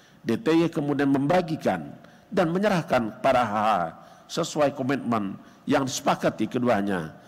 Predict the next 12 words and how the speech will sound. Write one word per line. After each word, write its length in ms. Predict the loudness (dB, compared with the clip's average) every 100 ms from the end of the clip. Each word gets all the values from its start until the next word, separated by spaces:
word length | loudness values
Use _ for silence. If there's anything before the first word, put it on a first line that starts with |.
| -20 -6
dengan 240 | -2 0
besaran 720 | -2 0 2 4 2 0 -6 -12 -10 -2
yang 160 | 0
diterima 400 | 0 0 0 2
H 140 | 0 0
H 240 | 0 0 -4 -8 -20 -20 -20 -4
kurang 320 | -2 0 0
lebih 240 | 0 -2 -2
sekitar 720 | -4 -4 0 0 0 -8 -2
tiga 400 | -2 0 -6 -6 -2
miliar 400 | 0 0 -4 -8 -8
rupiah. 400 | -6 -4 -6 -8